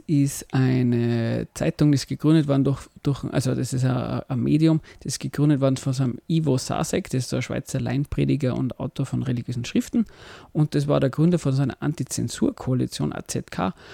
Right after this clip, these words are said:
Ja, und die machen so, kann man jetzt sagen, so Chemtrails, Scientology und rechtsextreme Filmemacher laden die ein und so weiter und so fort. Ähm, naja, ähm,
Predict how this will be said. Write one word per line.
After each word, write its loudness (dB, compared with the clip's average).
Ja, 4
und 2
die 4
machen 2
so, 0
kann -2
man -6
jetzt -6
sagen, -2
so -2
Chemtrails, 4
Scientology 2
und 0
rechtsextreme -4
Filmemacher 0
laden 2
die 0
ein 0
und -4
so -4
weiter -4
und -2
so -10
fort. -4
Ähm, 2
naja, -4
ähm, -6